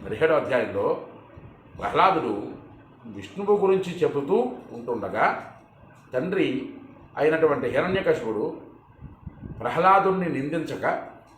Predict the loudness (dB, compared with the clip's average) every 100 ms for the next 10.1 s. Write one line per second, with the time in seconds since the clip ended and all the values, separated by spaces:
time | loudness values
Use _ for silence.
0 | -20 -20 -20 -18 -20 -20 -20 -20 -20 -20
1 | -20 -14 0 4 6 4 0 0 2 0
2 | -2 -4 -4 -6 -10 -16 -16 -16 0 4
3 | 6 6 4 6 4 2 -2 -2 -2 -2
4 | 2 6 6 4 -2 -8 -14 -20 -12 -2
5 | 2 4 6 4 2 -2 -6 -12 -16 -16
6 | -16 -18 -16 -14 -12 -16 -12 -4 0 4
7 | 4 4 0 -6 -12 -18 _ -20 -10 0
8 | 4 4 4 2 2 2 2 0 0 0
9 | 0 0 0 0 2 2 2 0 0 -2